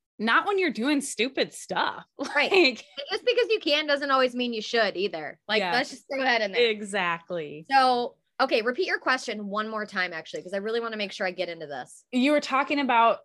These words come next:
Speaker 1: um, you know, digging into hard stuff. Like, you're in kind of this challenging season, this hard, difficult
Speaker 2: Yes.
Speaker 1: season, because you're in this major season of growth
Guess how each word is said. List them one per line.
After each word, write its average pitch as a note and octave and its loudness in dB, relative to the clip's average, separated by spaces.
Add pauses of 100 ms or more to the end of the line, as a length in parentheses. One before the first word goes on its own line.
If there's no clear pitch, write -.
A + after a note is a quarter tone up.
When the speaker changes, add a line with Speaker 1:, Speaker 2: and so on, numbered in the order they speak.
Speaker 1:
um, G#3 0 (140)
you A#3 -4
know, A3+ 0
digging A3+ 0
into A3 -4
hard G3+ 0
stuff. D4+ 0
Like, G#3 0
you're G#3+ 2
in A3+ 0
kind C4+ -6
of A#3+ -8
this A3+ -10 (160)
challenging B3+ 2
season, A#3+ 0
this G3 -6
hard, B3 0 (100)
difficult C4 0 (100)
Speaker 2:
Yes. - -10
Speaker 1:
season, A#3+ -2
because G#3+ -6
you're G#3+ -4
in A3 -2
this A3 -6
major G#3 -2
season G3+ -4
of F3 -8
growth E3 -2